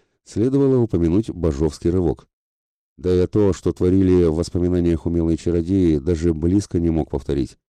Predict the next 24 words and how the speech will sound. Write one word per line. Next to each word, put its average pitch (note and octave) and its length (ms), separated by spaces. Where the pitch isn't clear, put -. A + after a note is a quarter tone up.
Но G2 160
на C#3 120
земле, F#2 460
если D2+ 440
передо D#2 380
мной G#2+ 220
не F#2 120
было F2+ 320
сложных D2 480
препятствий. B1+ 580
Ощущение F#2+ 600
замедления F2+ 580
времени, E2+ 640
управляемого D#2+ 720
полёта E2 500
и D2+ 80
того, F2+ 380
что D2+ 240
в D2+ 60
этот D#2 240
момент D#2+ 360
я D2+ 100
могу D2+ 260
сделать, E2 420